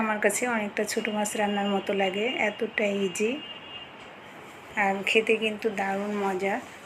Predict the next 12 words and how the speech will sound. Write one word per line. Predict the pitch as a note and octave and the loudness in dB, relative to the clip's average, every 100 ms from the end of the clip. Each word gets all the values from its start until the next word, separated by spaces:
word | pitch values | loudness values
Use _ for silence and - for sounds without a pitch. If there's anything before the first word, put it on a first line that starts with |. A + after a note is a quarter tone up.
| - - - - - - - - - - - - - | -16 -16 -16 -16 -16 -16 -16 -18 -18 -18 -18 -12 -4
সংরক্ষণও | G#3+ G#3+ A3 - A#3 A#3 G#3+ | -2 0 0 2 4 4 4
করা | G3+ | 2
যাবে | G3 F#3+ A3 A#3 | 2 2 2 2
দুই | G#3+ G3 | 0 0
বছরের | G3 A3 G#3 G#3 | -2 -2 -2 -2
মতো, | G3 A3 A#3 | -2 -2 -2
ফ্রিজে | - A3+ A3 A3+ G#3 | 4 4 4 4 4
না | G3 | 2
রেখে | G3 F#3 A3+ A3+ | -2 0 2 4
এটা | A3 - | 2 0
সংরক্ষণ | G3+ G3 F#3+ G3+ G3 | 0 -4 -4 -4 -2
করা | G3+ | 0